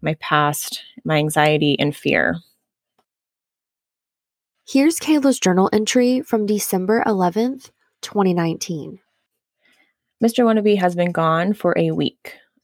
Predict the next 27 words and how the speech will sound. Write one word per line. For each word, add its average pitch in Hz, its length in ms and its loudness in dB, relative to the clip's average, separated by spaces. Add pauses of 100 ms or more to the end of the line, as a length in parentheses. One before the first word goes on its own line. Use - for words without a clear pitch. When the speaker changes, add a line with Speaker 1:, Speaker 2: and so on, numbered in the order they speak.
(160)
Speaker 1:
I 180 140 -2
feel 180 300 2
really 175 280 2
disconnected 190 600 -2
from 170 180 -2
him. 170 420 -6 (140)
We 190 120 -2
are 180 100 2
both 175 360 0
breaking 180 340 -2
down 165 280 0
in 160 100 -2
our 156 160 -2
own 190 240 0
way 160 260 0
with 160 180 -2
all 160 200 0
of 160 80 -6
this 156 140 -4
stress. - 440 -4 (600)
I 175 100 -4
feel 220 320 2
really 185 260 2
pressured 180 600 -2
to 180 120 -6
keep 196 260 -4
up 180 180 0